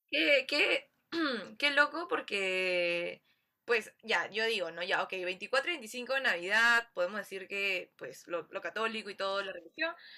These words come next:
pero yo dije, de repente, me, me imagino que todos los que están escuchando dirán,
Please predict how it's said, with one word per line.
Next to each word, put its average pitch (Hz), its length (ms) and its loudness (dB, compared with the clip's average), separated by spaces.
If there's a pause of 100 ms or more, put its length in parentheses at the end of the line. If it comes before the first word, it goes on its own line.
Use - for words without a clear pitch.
(160)
pero 269 160 0
yo 311 100 0
dije, 330 460 -4 (180)
de 226 120 2
repente, 240 720 0 (200)
me, 208 400 0
me 208 80 -8
imagino 254 320 -4
que 226 120 0
todos 226 140 0
los 254 80 2
que 233 60 -8
están 220 160 -2
escuchando 220 400 -6
dirán, 190 300 2